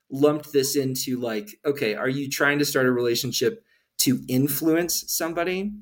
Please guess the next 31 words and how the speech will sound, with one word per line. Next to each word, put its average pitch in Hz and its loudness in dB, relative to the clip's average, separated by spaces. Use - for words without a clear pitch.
Or 139 8
are 143 8
you 143 2
trying 143 -2
to 139 -2
start 135 0
a 127 0
relationship 120 -4
just 113 -4
to 110 -8
be 107 -4
present 104 -4
with 131 -4
them? 147 -2
Um, 117 -4
and, 160 2
like, 139 4
honestly, 165 4
that's 135 2
in 143 2
my, 143 2
like, 113 0
darkest 127 2
days 127 2
of 120 -2
when 123 4
I'm, 120 -2
like, 110 -4
questioning 120 0
everything 120 -2
about 110 0